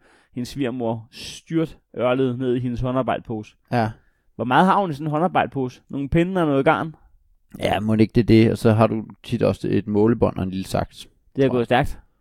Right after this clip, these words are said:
Speaker 2: Ja, det har det. Men altså, det er jo en pose, du har bare tømt ned på... Øh.
Speaker 1: Jeg behøver vist ikke sige, hvad der så skete.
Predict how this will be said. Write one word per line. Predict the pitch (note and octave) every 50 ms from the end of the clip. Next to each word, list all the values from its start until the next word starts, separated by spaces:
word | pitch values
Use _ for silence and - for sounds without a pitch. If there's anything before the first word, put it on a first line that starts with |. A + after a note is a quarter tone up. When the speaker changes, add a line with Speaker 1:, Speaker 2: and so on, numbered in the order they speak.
| _ -
Speaker 2:
Ja, | -
det | A#2+ A#2+
har | G#2+ G#2
det. | G#2+ G#2 _ _ _ _ _ _ _ _ _ _ _ _ -
Men | - E2+
altså, | E2+ D#2+ D#2
det | - -
er | F#2+
jo | F#2
en | F#2 F2
pose, | - G2 G2 G2+ - -
du | G2+ G#2 G2+ F#2
har | E2
bare | E2 - F2 F#2
tømt | - - F#2+ F#2+ F#2+
ned | G2+ G2+
på... | - - G#2 G2 F#2+ F#2 F2+ F2
Øh. | E2+ E2+ F2 F#2 - - _ _ _ _ - - - C3
Speaker 1:
Jeg | C3 A#2
behøver | A#2+ C#3+ D#3+ D#3 D3+
vist | D3 C3+
ikke | D#3 D#3 -
sige, | - D#3 D3+
hvad | C3 C3+ C3
der | C3 B2+
så | A#2 C3+ B2+
skete. | - - A#2+ A#2 A#2